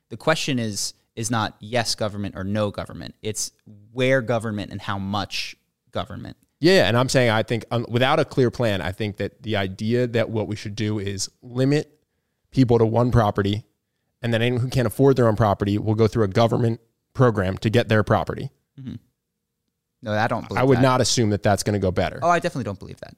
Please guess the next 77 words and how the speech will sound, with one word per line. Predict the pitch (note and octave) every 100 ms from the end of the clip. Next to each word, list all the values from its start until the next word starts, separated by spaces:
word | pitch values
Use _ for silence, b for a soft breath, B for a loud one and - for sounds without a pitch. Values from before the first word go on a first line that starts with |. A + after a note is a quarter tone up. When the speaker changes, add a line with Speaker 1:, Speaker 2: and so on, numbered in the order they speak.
| -
Speaker 1:
I |
definitely | A#2+ B2 G2+ E2+
don't | E2
believe | - _ -
that. | - _ _ _ _ -
Speaker 2:
So, | C3
yeah, | F3
so | - A#2+
then | A2+
what | A2+
do | A2+
you | A2
do? | A#2+ A#2 G#2+
So | A#2+
if | G#2
you're | A#2+ A#2+
a | A#2
Reddit | A#2+ A2 -
person | A2 F2+ G2+ A2+ D3
who | C3+
Speaker 1:
Mm-hmm. | G#2
Speaker 2:
says | B2+ G2+ F#2
that | G2
we | G2
shouldn't | - A2+ G#2+ -
have | A2 G2 - _ _ _ _ _ _ -
rent-seeking | A2 A2+ - G#2+ G#2+ G2+
people. | G#2 F#2 F2+ C#3+ -
Speaker 1:
Uh, |
they're | - G3
just | F3+ D3
angry. | C3 - - -
I | C#3+
agree. | C#3+ B2+ G#2+
Speaker 2:
So | D#3+
this | D#3
is |
what | E3+
I'm | E3
saying. | F3 E3+
So | C#3+
it's | -
like, | A#3
Speaker 1:
<laughs> |
Speaker 2:
we | A3
Speaker 1:
I |
Speaker 2:
shouldn't, | F3 G#3+ G#3+
Speaker 1:
agree. | D#3
Speaker 2:
no | B2 F3+
one | A#3 A3
should | E3
pay | F3+ F3+
rent. | D#3+ C3+
Everyone | D3+
should | C#3 D3+
own | C#3+
a |
home, | C#3 G2 -
okay? | - D3+ D#3+ - _ _ _ _ _ _ _ _ -
How | B2
are | B2+
you | C3+
gonna | C3+ C3+
get | B2
a |
home? | B2 F#2+
Speaker 1:
How? | -
Speaker 2:
You | A2
have | A2
Speaker 1:
Yeah. | G#2+
Speaker 2:
three | A#2+ B2+
hundred | A#2+ A2
dollars | G#2+ G#2 G2
in | G#2
your |
bank | B2+ C#3+
account. | - -